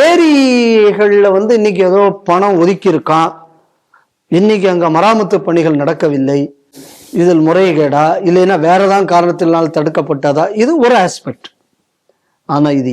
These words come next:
எல்லாத்துக்கும் பின்னாடி இன்னொரு ஆஸ்பெக்ட் என்ன இருக்கு அப்படின்னா, இந்த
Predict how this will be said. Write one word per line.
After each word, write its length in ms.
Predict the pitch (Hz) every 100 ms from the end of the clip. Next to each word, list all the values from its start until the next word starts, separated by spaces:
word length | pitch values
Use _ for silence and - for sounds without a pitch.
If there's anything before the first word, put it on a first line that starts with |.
| 127
எல்லாத்துக்கும் 720 | 165 220 226 226 247 220 208 180
பின்னாடி 340 | 175 190 175 156
இன்னொரு 260 | 180 196 160
ஆஸ்பெக்ட் 440 | 185 - 214 - 160
என்ன 120 | 160 151
இருக்கு 200 | 139 156 135
அப்படின்னா, 480 | 127 120 110 123 135 - _ _ _ _ _ _ _ _ _ _ _ _ _ -
இந்த 260 | 139 160